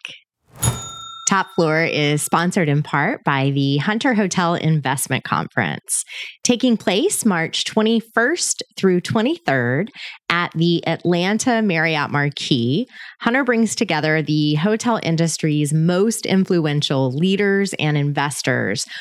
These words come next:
for networking opportunities and insightful sessions on hospitality trends.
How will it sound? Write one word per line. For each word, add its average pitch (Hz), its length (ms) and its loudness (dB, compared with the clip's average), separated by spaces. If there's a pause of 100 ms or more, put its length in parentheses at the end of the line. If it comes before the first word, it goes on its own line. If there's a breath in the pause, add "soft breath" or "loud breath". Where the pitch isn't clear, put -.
(260 loud breath)
for 156 540 2
networking 208 540 0
opportunities 180 1000 0
and 143 360 2 (100)
insightful 175 720 0
sessions 165 720 0
on 143 320 0
hospitality 147 800 0
trends. - 680 -6